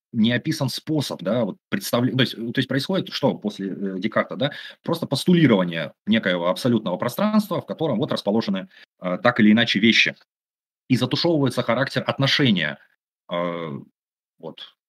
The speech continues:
Дазайн пусть будет, э, с миром и с вещами. Мир становится просто наличным, и не более того. То есть происходит попытка, э, полностью вот преодолеть вот эту мирность мира,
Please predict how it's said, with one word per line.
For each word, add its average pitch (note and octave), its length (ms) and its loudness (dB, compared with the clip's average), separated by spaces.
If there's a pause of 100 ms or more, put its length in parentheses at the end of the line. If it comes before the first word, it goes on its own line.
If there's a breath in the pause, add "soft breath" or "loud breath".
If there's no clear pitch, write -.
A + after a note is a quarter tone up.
Дазайн B2 460 0
пусть G#2 220 0
будет, G2 480 0
э, F2 440 -4 (420)
с F#2+ 360 -2
миром A#2 320 4
и - 40 4
с - 80 -2
вещами. E2+ 400 2 (360)
Мир E3+ 160 2
становится C3 400 0
просто C3 320 2
наличным, A2+ 500 2 (420)
и B2 80 2
не B2+ 120 6
более A2 300 6
того. F2 340 -2 (540)
То - 80 -8
есть - 120 -6
происходит C3+ 360 -2
попытка, D#3 360 0 (340)
э, F#2+ 440 -8
полностью A#2+ 560 0
вот G#2 140 0
преодолеть A#2+ 380 2
вот A2 100 -2
эту A#2+ 120 0
мирность A#2 420 2
мира, G2+ 320 2